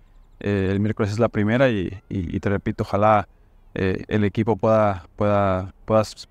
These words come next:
pasar esta fase y, y, y seguir avanzando en el torneo. No, la presión siempre va a estar desde la jornada uno porque creo que el equipo ha puesto la vara muy alta. Eh, el torneo pasado, sobre todo, hicieron muy bien las cosas. Entonces,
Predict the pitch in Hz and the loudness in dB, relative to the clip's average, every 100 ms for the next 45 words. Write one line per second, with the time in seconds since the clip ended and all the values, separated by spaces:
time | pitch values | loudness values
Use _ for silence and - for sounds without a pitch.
0 | - 98 117 117 110 - 131 - 143 117 | -4 0 2 2 0 2 2 2 0 0
1 | - - 95 - 98 101 104 101 104 101 | -4 -6 -6 -4 -2 2 2 2 0 -2
2 | 92 92 101 - - _ - - - _ | -2 -6 -8 -12 -20 _ -20 -20 -20 _
3 | - - 185 - 156 208 247 226 156 - | -10 0 0 2 0 2 2 2 -2 -8
4 | - _ - 170 180 170 - 160 170 127 | -20 _ -6 -2 2 2 2 2 2 0
5 | 120 110 123 143 139 151 170 - 113 107 | -2 -2 -2 0 2 0 -2 -4 -8 -4
6 | 98 90 _ - _ - - 131 127 123 | -4 -6 _ -20 _ -20 -6 -4 0 0
7 | 120 120 131 131 117 123 120 123 123 120 | 0 0 0 0 -2 0 0 0 0 2
8 | 131 - 139 - - 107 101 98 98 113 | 2 0 -4 -6 -8 -4 -2 -2 -2 -2
9 | 113 117 117 - 120 113 110 107 120 113 | -2 0 0 2 2 2 -2 -2 0 -2
10 | - 117 113 113 110 - 120 131 113 107 | -2 -2 0 2 0 2 0 2 -2 0
11 | 107 107 104 - | 0 0 -4 -6